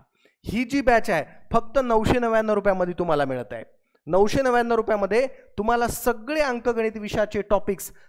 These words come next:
स्वतः माझ्याकडून दररोज लाईव्ह क्लासेसमध्ये शिकायला मिळतात. त्याच्यानंतर आपली जी दुसरी बॅच आहे मित्रांनो, ती आहे बुद्धिमत्ता बॅच.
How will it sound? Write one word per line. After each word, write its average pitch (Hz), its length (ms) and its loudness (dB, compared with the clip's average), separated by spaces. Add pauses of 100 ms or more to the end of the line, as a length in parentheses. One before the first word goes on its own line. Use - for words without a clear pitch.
स्वतः 208 360 0
माझ्याकडून 202 520 0
दररोज 180 320 -2
लाईव्ह 143 320 -4
क्लासेसमध्ये 160 520 -6
शिकायला 127 360 -8
मिळतात. 117 480 -14 (400)
त्याच्यानंतर 254 540 2 (280)
आपली 220 320 -4
जी 202 140 -10
दुसरी 175 360 -6
बॅच 240 160 2
आहे 240 120 -6
मित्रांनो, 208 400 0
ती - 400 -6
आहे 208 180 0
बुद्धिमत्ता 175 640 -2
बॅच. 117 280 -8